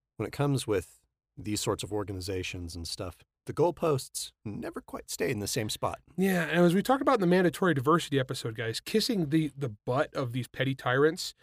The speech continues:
Speaker 2: does no good because they
Speaker 1: Yeah.
Speaker 2: just change the rules tomorrow.
Speaker 1: Yeah, don't negotiate with terrorists.
Speaker 2: Don't negotiate with terrorists, part two.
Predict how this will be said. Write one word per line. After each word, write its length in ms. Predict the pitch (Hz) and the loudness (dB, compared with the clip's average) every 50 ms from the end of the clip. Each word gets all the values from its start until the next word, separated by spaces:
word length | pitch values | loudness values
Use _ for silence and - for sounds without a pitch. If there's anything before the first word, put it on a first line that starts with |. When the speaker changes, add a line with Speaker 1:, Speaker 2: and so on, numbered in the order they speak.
| - _ _ _ _ _ | -20 _ _ _ _ _
Speaker 2:
does 200 | - 196 202 185 | 4 4 4 6
no 140 | 202 175 147 | 6 6 6
good 260 | 127 139 170 151 127 113 | 6 6 6 4 4 4
because 240 | 135 - 139 127 | -2 -2 0 0
they 60 | 131 139 | 2 2
Speaker 1:
Yeah. 60 | 135 | 2
Speaker 2:
just 160 | 147 135 - | 0 -2 -2
change 280 | - - 151 143 135 123 | -2 0 0 0 0 0
the 80 | 127 120 | -2 -2
rules 300 | 123 123 120 117 - - | -2 -2 -2 -4 -6 -8
tomorrow. 380 | - - 117 110 101 - - 120 | -10 -8 -6 -6 -6 -8 -6 -6
Speaker 1:
Yeah, 140 | 101 92 87 | -4 -4 -2
don't 180 | - 131 135 | -2 -2 -2
negotiate 400 | - 98 92 92 87 - - - | -2 -4 -4 -4 -4 -4 -6 -8
with 100 | - - | -8 -10
terrorists. 580 | - - - - - - - - - - - - | -10 -10 -10 -10 -12 -14 -16 -18 -18 -18 -18 0
Speaker 2:
Don't 280 | - 143 147 156 - - | 2 6 6 6 4 4
negotiate 680 | 147 156 135 131 127 127 123 - - - 123 117 113 113 | -2 -2 0 0 0 0 0 -2 -2 -2 -2 -2 -2 -6
with 120 | 110 - | -10 -14
terrorists, 500 | - - - 101 98 - - - - - - - | -12 -10 -10 -10 -10 -12 -12 -14 -16 -16 -20 -6
part 220 | - - - - | -4 -4 -4 -4
two. 340 | - - - 120 107 - | -12 -12 -12 -12 -12 -12